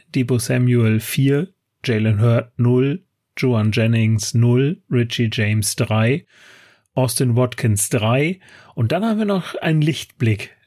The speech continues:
Travis Ben-, Benjamin, Benjamin, Entschuldigung, neunzehn.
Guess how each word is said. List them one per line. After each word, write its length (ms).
Travis 440
Ben-, 340
Benjamin, 720
Benjamin, 640
Entschuldigung, 600
neunzehn. 680